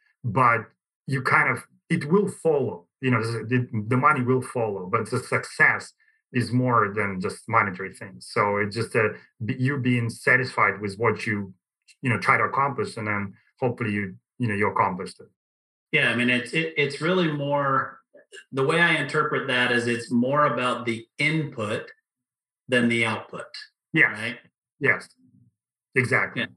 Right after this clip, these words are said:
Speaker 1: It's what you put in is what you, you know, kind of set to, to do and set to, you know, to, to, to kind of accomplish. And then hopefully,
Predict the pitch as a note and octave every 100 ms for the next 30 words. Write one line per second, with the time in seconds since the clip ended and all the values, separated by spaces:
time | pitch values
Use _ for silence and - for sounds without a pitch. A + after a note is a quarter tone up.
0 | _ - C3+ C#3 E3 D#3+ D#3 B2+ D3+ C#3
1 | C3+ B2+ B2+ A#2 A2+ B2+ B2 - B2+ B2
2 | A#2 A2+ - _ _ - C#3 A#2+ A2 B2+
3 | A#2 G#2+ - C3 A#2 A#2 - A2+ A2 G2+
4 | A2+ G#2 A#2 A2+ G#2+ G#2 - A2 G2+ A2+
5 | G2+ G2 F#2+ _ _ _ _ - A2+ G2+
6 | F#2 A2 G#2 F#2 - _ - - A#2 F#2+
7 | - A#2 A2 G2+ G2+ - A2+ G2+ F#2+ F2+
8 | - G#2 G#2 G2 F#2+ G#2 A2 F#2 G#2 G2